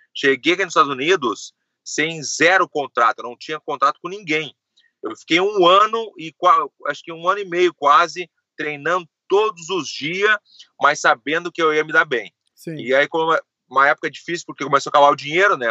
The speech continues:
Speaker 1: Eu tinha dinheiro no Brasil bom,
Speaker 2: Aham.
Speaker 1: eu guardei um dinheiro legal, só que aqui, ah, vinte, a minha mulher falava assim, ah, vinte dólares, ah, que legal, vinte é uma compra.
Speaker 2: <laughs>
Speaker 1: Ah, não sei o quê, compra carro, compra não sei o quê,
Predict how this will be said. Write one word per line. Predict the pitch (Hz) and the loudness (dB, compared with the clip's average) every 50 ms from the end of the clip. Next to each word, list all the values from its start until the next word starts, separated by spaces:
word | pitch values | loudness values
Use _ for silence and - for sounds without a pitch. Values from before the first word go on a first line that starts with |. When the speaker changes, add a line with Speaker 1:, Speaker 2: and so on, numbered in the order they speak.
| 110 - | -2 -2
Speaker 1:
Eu | - 98 113 | -4 -6 -6
tinha | 117 - - 147 147 | -6 -6 -6 -6 -4
dinheiro | 131 135 143 143 143 | -2 -2 -2 -2 -2
no | |
Brasil | 143 143 143 139 131 - - 147 143 | 0 2 2 2 2 0 -4 -10 -6
bom, | 135 131 139 - 185 196 208 | 0 2 4 4 4 2 0
Speaker 2:
Aham. | 151 147 147 156 160 | -2 -8 -12 -14 -16
Speaker 1:
eu | 107 104 107 104 95 | -12 -10 -10 -4 0
guardei | - 120 117 - 123 135 | 2 2 2 2 0 -2
um | |
dinheiro | 131 127 139 135 | 0 2 2 4
legal, | 143 151 156 139 147 151 170 190 208 - _ _ _ _ _ _ _ | 4 2 4 4 6 6 6 4 2 0 _ _ _ _ _ _ _
só | - - 202 202 | -4 -2 -2 0
que | - - 202 | 0 0 0
aqui, | 190 185 _ - 214 220 | -2 -2 _ -8 -4 0
ah, | 226 233 240 220 151 | 2 2 2 2 0
vinte, | 151 202 208 - 196 | -4 -10 -12 -8 -6
a | 170 | -6
minha | 160 170 165 | -6 -6 -4
mulher | 170 170 180 175 | 0 0 0 2
falava | 180 175 175 170 | 4 4 4 4
assim, | 160 - 208 | 2 0 0
ah, | 226 226 | 0 0
vinte | 180 185 208 - 240 233 | -2 -4 -10 -10 -10 -6
dólares, | 170 180 190 214 233 226 185 160 143 165 | -2 0 2 2 4 2 0 -2 -4 -4
ah, | 196 240 247 | -4 -4 -4
que | - 247 | -4 -6
legal, | 240 220 185 226 233 226 | -6 -4 -4 -4 -4 -4
vinte | 220 - 226 | -4 -4 -2
é | |
uma | 226 226 - | -2 -2 -2
compra. | - 214 233 247 240 - - 143 - - | -2 -2 -2 -2 -2 -4 -4 -6 -6 -6
Speaker 2:
<laughs> | - 185 - - 185 185 - | -8 -12 -12 -10 -10 -4 0
Speaker 1:
Ah, | - 262 269 | 0 2 2
não | 262 240 | 0 -2
sei | 175 - 240 240 | -6 -8 -10 -10
o | |
quê, | - - 240 240 240 | -8 -2 2 2 2
compra | - - - - 233 220 202 | 2 0 -4 -2 -2 -2 -2
carro, | - _ - 226 226 208 185 170 | -2 _ 2 2 4 2 2 -2
compra | - 220 - 226 | -6 -4 -4 -4
não | 214 | -2
sei | 180 202 196 | -2 -4 -6
o | 160 | -4
quê, | - 208 220 220 214 170 | -2 -2 0 0 0 -2